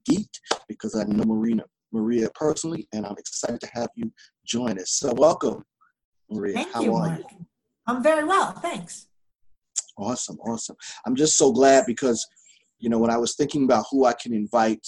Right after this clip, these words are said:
Speaker 1: a lot of people I know, a lot of people I don't know who, who are starting to do our podcast, but the ones that I know, I get really excited because I know that they have success, and I've seen the way you've built it,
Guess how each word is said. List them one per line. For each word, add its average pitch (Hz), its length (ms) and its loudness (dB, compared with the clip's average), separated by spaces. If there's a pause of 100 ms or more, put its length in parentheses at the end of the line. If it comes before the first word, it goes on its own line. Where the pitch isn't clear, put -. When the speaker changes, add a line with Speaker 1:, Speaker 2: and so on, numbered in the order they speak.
(140)
Speaker 1:
a - 40 -10
lot 107 160 -2
of 107 60 -6
people 110 260 -6
I 101 100 -4
know, 107 200 0
a 104 40 -2
lot 104 140 -4
of 104 60 -8
people 98 240 -12
I 92 120 -10
don't 117 220 -2
know 117 120 -2
who, 113 260 -4
who 110 180 -2
are 98 60 -4
starting 110 320 -4
to 107 80 -14
do 104 140 -2
our 101 100 -4 (100)
podcast, 117 420 -6 (340)
but 113 80 -6
the 117 80 0
ones 131 240 2
that 117 80 -2
I 110 80 4
know, 117 180 6
I 110 60 4
get 107 240 -4
really 113 180 0
excited 107 460 -4
because 101 240 -12
I 98 60 -8
know 117 380 0 (320)
that 107 120 -8
they 110 120 -2 (140)
have 117 180 -4
success, - 460 -8
and 101 80 -10
I've 98 160 -10
seen 139 380 0
the 110 80 0
way 113 260 0
you've 113 360 2
built 120 240 -4
it, 107 100 -10